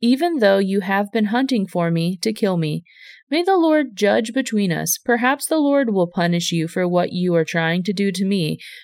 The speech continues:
but I will never harm you. As that old proverb says, 'From evil people come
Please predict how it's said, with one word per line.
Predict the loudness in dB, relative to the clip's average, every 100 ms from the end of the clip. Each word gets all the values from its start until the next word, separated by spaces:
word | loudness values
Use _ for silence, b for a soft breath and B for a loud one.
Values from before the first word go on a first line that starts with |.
| B
but | 0
I | 2 4
will | 2 2
never | 2 4 2 0
harm | -2 -2 0 -2
you. | -2 -4 -8 b b b
As | -2 2
that | 0 0
old | 0 0 -2
proverb | 0 0 2 0 -2
says, | -2 0 2 0 -4 b b b b _
'From | 2 4 2
evil | 0 0 0 -2
people | 0 0 2 2 0
come | -2 -2